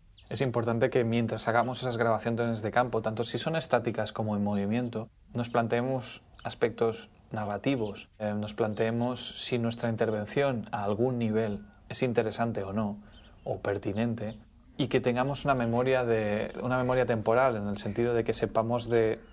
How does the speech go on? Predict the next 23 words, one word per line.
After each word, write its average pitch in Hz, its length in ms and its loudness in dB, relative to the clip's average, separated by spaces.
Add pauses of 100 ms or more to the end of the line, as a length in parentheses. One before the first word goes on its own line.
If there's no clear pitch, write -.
dónde 120 280 2
ha - 20 6
empezado 135 340 0
esa 123 180 0
gra-, 117 340 -2
esa 117 180 -2
grabación 113 380 2
de 107 120 -2
campo, 113 440 -2 (300)
hacia 107 280 0
dónde 143 280 2
ha 117 100 0
ido, 123 320 0 (880)
a 110 120 0
dónde 139 240 2
está 143 260 2
yendo 120 540 0
y 120 140 0
hacia 113 240 0
dónde 113 240 2
puede 110 260 0
terminar. 98 540 -6 (760)
Em, 107 320 0